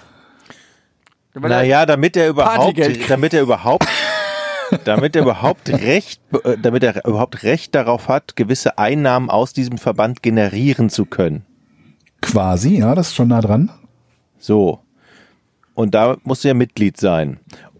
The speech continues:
Speaker 3: Soll ich's auflösen?
Speaker 2: Nein. Und er, ich bin dran, Eddie.
Speaker 1: Ja, ja, ja.
Speaker 2: So, das war der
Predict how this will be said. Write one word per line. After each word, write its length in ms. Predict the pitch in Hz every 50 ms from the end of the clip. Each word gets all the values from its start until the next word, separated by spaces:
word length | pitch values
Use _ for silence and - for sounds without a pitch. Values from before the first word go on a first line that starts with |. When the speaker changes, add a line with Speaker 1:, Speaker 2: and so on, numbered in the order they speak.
| - - -
Speaker 3:
Soll 140 | 95 123 123
ich's 100 | - 110
auflösen? 540 | 107 110 - 107 98 98 95 - 147 139 - -
Speaker 2:
Nein. 480 | 151 151 147 131 117 117 113 98 90 - _ _ - - _ _ _ _ _ _ _ _ _ _ _ _ _ _ _ _ _ _ _ _ _ _
Und 300 | - 160 170 170 - - _
er, 340 | 139 139 143 147 139 - -
ich 140 | 170 - -
bin 120 | 208 151
dran, 240 | 117 - - 156 139
Eddie. 200 | - - 135 123
Speaker 1:
Ja, 100 | 139 170
ja, 160 | 151 151 143
ja. 180 | 120 101 95 95 _ _ - - - _ _
Speaker 2:
So, 340 | - - 113 95 78 - - _ _ _ _ _ -
das 220 | - 123 131 - -
war 100 | 160 151
der 220 | 147 139 131